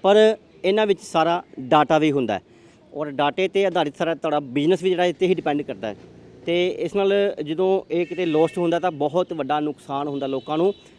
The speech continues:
ਪਰ ਅੱਜ ਮੁੜ ਤੋਂ ਜਿਹੜੀ ਕਿ ਇਸ ਨੁ-, ਨੁਕਸਾਨ ਦੀ ਭਰਪਾਈ ਹੁੰਦੀ ਵਿਖਾਈ ਦੇ ਰਹੀ ਹੈ। ਨਾਲ ਨਾਲ ਲੋਕਾਂ ਦੇ ਚਿਹਰਿਆਂ 'ਤੇ ਖੁਸ਼ੀ ਵੀ ਵਿਖਾਈ ਦੇ ਰਹੀ ਹੈ, ਕਿਉਂਕਿ, ਅ, ਅੰਮ੍ਰਿਤਸਰ ਪੁਲਿਸ ਕਮਿਸ਼ਨਰੇਟ ਨੇ ਦੋ ਸੌ ਉੱਨੀ ਲੋਕਾਂ ਦੇ ਜਿਹੜੇ ਮੋਬਾਈਲ ਚੋਰੀ ਹੋ ਗਏ ਸੀ ਜਾਂ ਗਵਾਚ ਗਏ ਸੀਗੇ, ਉਹ ਉਹਨਾਂ ਦੇ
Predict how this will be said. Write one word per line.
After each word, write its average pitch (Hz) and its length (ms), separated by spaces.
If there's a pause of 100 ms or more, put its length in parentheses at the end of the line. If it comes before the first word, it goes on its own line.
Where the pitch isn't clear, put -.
(160)
ਪਰ 185 160 (140)
ਅੱਜ 170 140 (200)
ਮੁੜ 170 260
ਤੋਂ 202 200
ਜਿਹੜੀ 180 180
ਕਿ 185 320
ਇਸ 180 120
ਨੁ-, 175 220
ਨੁਕਸਾਨ 160 420
ਦੀ 170 80
ਭਰਪਾਈ 156 400
ਹੁੰਦੀ 151 220
ਵਿਖਾਈ 151 220
ਦੇ 151 160
ਰਹੀ 175 180
ਹੈ। 165 140 (340)
ਨਾਲ 165 220
ਨਾਲ 185 340
ਲੋਕਾਂ 165 400
ਦੇ 190 100
ਚਿਹਰਿਆਂ 185 280
'ਤੇ 185 320 (360)
ਖੁਸ਼ੀ 240 280
ਵੀ 247 60
ਵਿਖਾਈ 156 260
ਦੇ 143 140
ਰਹੀ 139 80
ਹੈ, 135 40
ਕਿਉਂਕਿ, 196 380
ਅ, - 640
ਅੰਮ੍ਰਿਤਸਰ 175 260
ਪੁਲਿਸ 202 220
ਕਮਿਸ਼ਨਰੇਟ 196 480
ਨੇ 185 320 (140)
ਦੋ 165 160
ਸੌ 208 220
ਉੱਨੀ 240 280
ਲੋਕਾਂ 165 380
ਦੇ 160 120
ਜਿਹੜੇ 160 180
ਮੋਬਾਈਲ 151 480 (120)
ਚੋਰੀ 160 240
ਹੋ 160 140
ਗਏ 165 120
ਸੀ 175 140
ਜਾਂ 180 160
ਗਵਾਚ 139 520
ਗਏ 180 120
ਸੀਗੇ, 190 360 (360)
ਉਹ 208 120
ਉਹਨਾਂ 220 180
ਦੇ 196 240